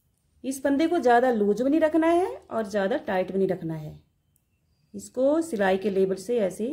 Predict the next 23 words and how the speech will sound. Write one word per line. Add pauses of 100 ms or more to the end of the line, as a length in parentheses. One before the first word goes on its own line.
ले
आना
है
इसको। (2250)
और
जो
ये
दो
फंदे
हैं,
दो
फंदों
से (720)
एक
फंदा
निकाल
लेना
है (4000)
और
इनको
छोड़
देना
है।